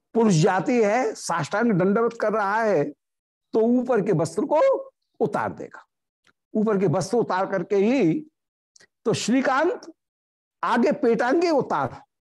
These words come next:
पहले पेटांगी उतार दो, पहले अपना कुर्ता उतार दो, फिर प्रणाम करो।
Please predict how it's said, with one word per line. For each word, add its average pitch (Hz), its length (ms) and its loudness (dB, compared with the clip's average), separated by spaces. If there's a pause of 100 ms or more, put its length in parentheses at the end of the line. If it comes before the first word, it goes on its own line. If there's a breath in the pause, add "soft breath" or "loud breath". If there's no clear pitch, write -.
(160)
पहले 247 220 2
पेटांगी 233 460 0
उतार 269 360 0
दो, 254 260 2 (340)
पहले 233 200 2
अपना 247 260 0
कुर्ता 247 400 -2
उतार 233 320 0
दो, 311 220 2 (800)
फिर 359 160 2
प्रणाम 233 360 0
करो। 170 240 0